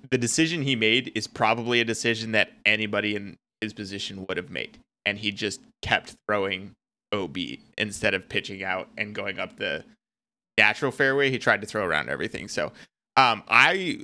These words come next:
think this is a par. I can't say too much. I didn't think it was bad course design, but I'm sure, uh, I mean, Robbie's pointed out that as far as, like, past years, and I wasn't even familiar with all of that, but as far as me watching and things like that,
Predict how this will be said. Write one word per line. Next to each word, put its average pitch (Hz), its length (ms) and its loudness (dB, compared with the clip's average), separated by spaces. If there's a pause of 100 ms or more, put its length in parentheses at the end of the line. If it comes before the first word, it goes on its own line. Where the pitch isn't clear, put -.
think 131 280 2
this 127 180 2
is 117 240 -4 (140)
a 117 100 6
par. 113 380 4 (420)
I 117 280 4 (180)
can't 127 220 4
say 117 360 2 (120)
too 135 140 4
much. 127 420 2
I 117 140 6
didn't 127 220 -2
think 127 180 -2
it 113 40 -2
was 110 140 -2
bad 101 280 2
course 147 240 4
design, 156 500 0 (240)
but 113 360 4 (200)
I'm 113 160 2
sure, 110 460 2 (640)
uh, 110 40 0
I 101 260 2
mean, 107 160 -2
Robbie's 101 460 0 (200)
pointed 110 240 2
out 107 200 4
that 104 200 4
as 95 160 0
far 101 200 2
as, 104 120 -4
like, 98 160 -4
past 110 280 2
years, 107 140 0
and 107 100 -2
I 120 80 6
wasn't 110 340 -2
even 104 240 -8
familiar 104 400 0
with 101 140 -4
all 98 120 0
of 104 80 -6
that, 101 160 4
but 117 60 2
as 117 100 -2
far 165 180 6
as 131 100 2
me 131 100 0
watching 110 420 0
and 131 120 -4
things 139 200 0
like 113 180 4
that, 127 260 4